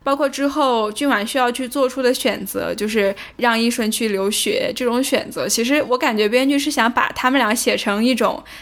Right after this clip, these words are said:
大人恋爱。之后怎么发展我还挺想看的，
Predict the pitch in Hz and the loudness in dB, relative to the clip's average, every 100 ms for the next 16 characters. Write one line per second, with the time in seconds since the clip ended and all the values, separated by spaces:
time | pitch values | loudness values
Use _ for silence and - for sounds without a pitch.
0 | - 277 214 196 196 196 196 196 - - | -4 0 0 0 0 0 0 0 -2 -14
1 | _ _ _ _ _ - 339 427 359 - | _ _ _ _ _ -4 0 2 0 -2
2 | 214 247 247 285 220 214 214 - 196 190 | -4 0 2 2 0 0 -2 0 0 -2
3 | - - 220 214 - - 208 190 - | -6 -8 -2 -2 -2 -4 -4 -4 -10